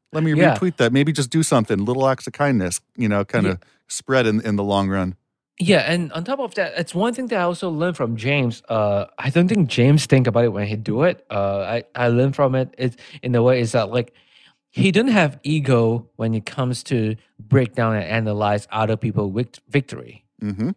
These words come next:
Speaker 2: You know what I mean? Like, if someone is success in, in some way, he will sit down, he wouldn't be like, "Oh, why is this guy so much better than me? I'm doing everything.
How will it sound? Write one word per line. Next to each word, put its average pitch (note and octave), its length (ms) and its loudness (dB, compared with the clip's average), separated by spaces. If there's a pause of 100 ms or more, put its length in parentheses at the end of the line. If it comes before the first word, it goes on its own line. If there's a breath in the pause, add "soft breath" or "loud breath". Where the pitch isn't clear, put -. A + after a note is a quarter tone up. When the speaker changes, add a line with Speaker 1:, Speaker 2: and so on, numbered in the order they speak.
(100)
Speaker 2:
You B2+ 180 2
know B2 120 4
what B2 100 2
I A2 60 0
mean? B2 200 0
Like, B2 140 0
if C3 160 -2
someone E3 400 -2
is B2 280 -8 (380 soft breath)
success C#3 720 -2
in, G#2+ 400 -8
in A2 180 -6
some C3 260 -4
way, F#3+ 320 -2 (300 soft breath)
he D3 120 0
will B2+ 160 0
sit C#3 200 -4
down, B2+ 260 2
he C3 80 0
wouldn't B2 180 2
be B2 60 0
like, G#2+ 200 0
"Oh, C3 220 2
why B2+ 260 2
is A#2+ 160 -2
this B2+ 160 -4
guy A#2+ 200 0
so - 220 -2
much B2+ 240 -4
better C3+ 220 0
than A#2 180 -2
me? C#3 220 0
I'm G#2+ 260 -2
doing B2+ 220 -2
everything. B2 540 0